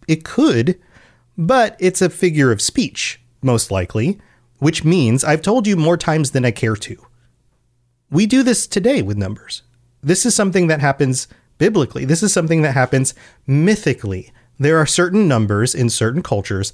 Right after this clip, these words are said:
that hold certain importance. Seventy is the sum of seven and ten. Seven and ten, at least according to the, the Hebrews, had an important quality to them. Even in today's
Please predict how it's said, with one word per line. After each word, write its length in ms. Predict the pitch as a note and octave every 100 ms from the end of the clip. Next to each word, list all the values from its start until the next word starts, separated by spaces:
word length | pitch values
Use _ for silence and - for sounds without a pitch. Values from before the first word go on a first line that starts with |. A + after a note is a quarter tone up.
| - _ _
that 200 | C3 C3
hold 300 | C#3 B2 B2+
certain 300 | - G2+ A2+
importance. 600 | C3 - A3 G2 - - - _ _
Seventy 840 | - - - A3 C4 D3+ G2+ G2+ F3+
is 180 | D3 D3
the 80 | D3
sum 380 | - D#3 D3+ E3
of 160 | C3+ C3
seven 600 | - E3+ B2+ A#2 D3 E3 _ _ _
and 200 | E3 F3
ten. 520 | - A#3+ G#3+ G2+ A#2+ - _ _ _
Seven 640 | - - A3 F#3 A#2+ C#3 F3+ _ _ _
and 180 | D3+ D#3+
ten, 520 | - B3 D3+ A#2+ D#3 - _ _
at 140 | C3+
least 300 | C#3 D#3 F3+
according 380 | D3 - E3 D3+
to 360 | C3+ D3 C3+ A#2+
the, 420 | B2+ B2+ B2 A2+ - _ _
the 80 | -
Hebrews, 680 | G#2+ D#3+ C#4 C#3+ G#2+ B2 - - - _ _
had 440 | - C#3+ B2+ C#3 - _ _ _ _ _ _ _
an 140 | D3 C#3+
important 420 | D3 A#2+ A#2 -
quality 480 | E3 F3+ G#3 A#2 F#2
to 160 | -
them. 240 | F2 - - _ _ _ _
Even 260 | - G3 G#3
in 100 | G3+
today's 540 | G3 E3+ F#3 A3+ -